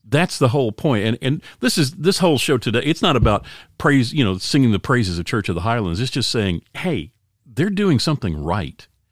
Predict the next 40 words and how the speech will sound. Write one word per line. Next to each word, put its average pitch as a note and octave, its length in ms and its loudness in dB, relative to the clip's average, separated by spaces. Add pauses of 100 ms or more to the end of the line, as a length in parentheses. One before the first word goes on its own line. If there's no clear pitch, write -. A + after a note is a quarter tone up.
(540)
And A#2+ 260 -2
if A2 120 -2
you C3 60 -6
got F3+ 180 -2
a - 40 -6
problem D#3 400 2
with G2 160 2
it, A2 120 -2
go C#3 160 2
investigate B2+ 520 0
what A#2+ 160 -2
they're A2 100 -2
doing F#2+ 420 0 (300)
and G#2 220 0
figure C3 400 0
out A#2+ 200 0
what G#2+ 260 -2
it G2+ 60 -4
is G#2+ 220 0
that's G2+ 160 -4
attracting B2 420 -4
people." F#2 280 -4
And E2+ 80 -2
I - 20 -4
think - 220 -2
you'll G2 100 -2
pretty A2 260 -2
much A#2 200 -2
find F#2 300 -2
out F#2 260 0 (360)
what's A#2+ 180 -2
attracting A#2 420 -2
people G2 320 -4
is G2+ 100 -6
they're D#3 100 -6
p-, D3+ 280 -4
telling E3 260 0
them D#3+ 80 -4
the D3+ 80 -4
truth. - 440 -8